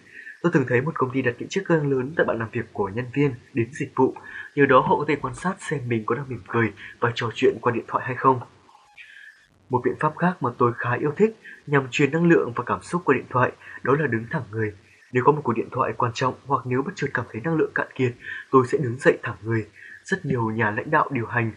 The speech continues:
các nhà chuyên gia mà tôi biết cũng làm như vậy. Đơn giản vậy thôi, nhưng bạn sẽ cảm thấy sự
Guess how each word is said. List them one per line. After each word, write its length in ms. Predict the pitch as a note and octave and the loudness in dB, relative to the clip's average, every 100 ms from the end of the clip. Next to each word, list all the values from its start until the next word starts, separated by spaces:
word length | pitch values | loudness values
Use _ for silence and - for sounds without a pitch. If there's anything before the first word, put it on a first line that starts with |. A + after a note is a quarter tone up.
| - - | -12 -8
các 120 | F#3+ F#3+ | -4 0
nhà 120 | C#3+ A#2+ | -2 -2
chuyên 160 | D3 | -4
gia 240 | C#3 E3 D#3 | 0 0 0
mà 80 | - | -4
tôi 100 | A2 | -4
biết 100 | E3 | -4
cũng 160 | - C3+ | -4 -6
làm 180 | B2 G2 | -6 -6
như 80 | G#2+ | -2
vậy. 120 | A#2+ - - - - - | -2 -2 -14 -20 -20 -8
Đơn 160 | - A2+ | -6 -2
giản 180 | A#2+ G#2 | -4 -4
vậy 100 | A2+ - | -6 4
thôi, 200 | C#3+ C3 - - - | 4 4 0 -8 -2
nhưng 120 | D#3+ | 2
bạn 160 | G3+ - | 2 0
sẽ 140 | - | -2
cảm 140 | - A#2 | 0 0
thấy 180 | A2+ A#2 | -2 -6
sự 180 | - | -4